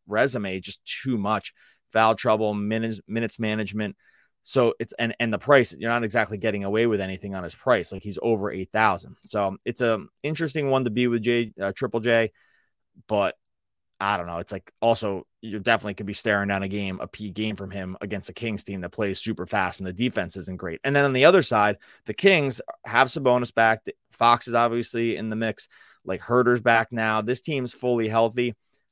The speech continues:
I still think you can probably talk yourself into it. Memphis is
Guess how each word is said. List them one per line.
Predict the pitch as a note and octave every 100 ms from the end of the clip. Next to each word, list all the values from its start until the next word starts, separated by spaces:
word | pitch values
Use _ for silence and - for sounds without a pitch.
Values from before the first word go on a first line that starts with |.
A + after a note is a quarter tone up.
| -
I |
still | - - - B2 C#3
think | E3+ D#3
you | E3+
can | D#3+
probably | C#3+ D3+ D3+ D#3+
talk | - D3 C#3+ -
yourself | D3+ - C3+ D3
into | C#3+ D3 D#3+
it. | D#3
Memphis | A2 C3+ F3+ G3 - -
is | A2+ C3